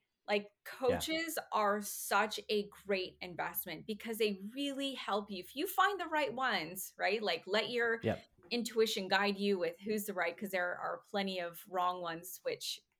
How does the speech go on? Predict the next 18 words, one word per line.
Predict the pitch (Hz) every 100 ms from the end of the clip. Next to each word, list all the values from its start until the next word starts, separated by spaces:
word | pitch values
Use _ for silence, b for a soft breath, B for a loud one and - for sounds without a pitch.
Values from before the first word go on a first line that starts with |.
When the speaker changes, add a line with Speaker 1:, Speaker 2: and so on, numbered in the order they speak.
| -
Speaker 1:
make | 196 190 196
it | -
very | - 180
Speaker 2:
Yep. | -
Speaker 1:
difficult. | _ - 90 90 - b b b b b -
But | - 214 196 - _ _ _ _ -
if | 208
you | 220 247 285
choose | - 285 277
the | 254
right | 220 208 208
one | 190 180 175 175 -
and | 185 180 180 175 - _ _ _ _ -
you | 190 220
really | 214 262 262 240
lean | 208 214 208
into | 185 196 202
that | 202 175 -